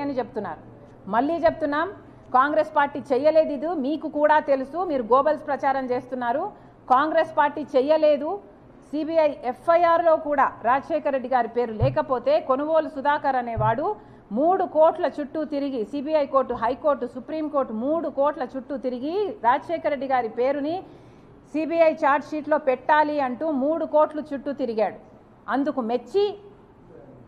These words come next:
మీరు ఆయనకు ఏఏజీ పదవిని మీరు ముఖ్యమంత్రి అయిన ఆరు రోజుల్లోనే ఇచ్చారు.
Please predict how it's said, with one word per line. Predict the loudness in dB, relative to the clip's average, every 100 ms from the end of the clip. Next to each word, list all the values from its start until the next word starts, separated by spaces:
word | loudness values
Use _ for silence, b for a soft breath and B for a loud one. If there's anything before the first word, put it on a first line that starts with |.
| -2
మీరు | 0 2 4 6
ఆయనకు | 4 0 -4 -2 2 4
ఏఏజీ | 4 0 -2 -2
పదవిని | 0 0 -2 -4 -6 -6 -4
మీరు | -2 -2
ముఖ్యమంత్రి | -4 -2 -2 -2 -2
అయిన | -2 -2 0 2
ఆరు | 4 2
రోజుల్లోనే | 2 0 -2 -2 -4
ఇచ్చారు. | -6 -6 -6